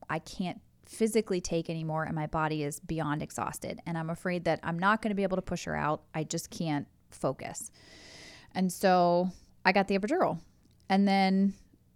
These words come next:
the, the birth was pretty quick and easy after that. I felt fabulous and, you know, she was healthy and happy and continued on with normal aftercare stuff.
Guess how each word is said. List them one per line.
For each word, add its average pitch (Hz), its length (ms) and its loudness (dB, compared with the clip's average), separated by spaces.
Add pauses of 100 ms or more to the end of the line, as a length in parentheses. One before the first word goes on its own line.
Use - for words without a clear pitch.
(520)
the, 190 500 4
the 196 100 0
birth 190 280 0
was 196 160 -2
pretty 190 220 0
quick 190 200 -2
and 185 100 -2
easy 180 300 0
after 175 240 0
that. 185 180 2
I 165 120 -4
felt - 320 -2
fabulous 170 560 -2
and, 170 240 -2 (1080)
you 175 140 0
know, 165 240 -2 (240)
she - 260 -2
was 170 300 -2
healthy 180 500 -2
and 175 80 -2
happy 170 420 0
and 190 300 0 (1000)
continued 180 480 2
on 180 280 0
with - 420 -2 (140)
normal 175 840 0 (140)
aftercare 190 760 2
stuff. - 380 -4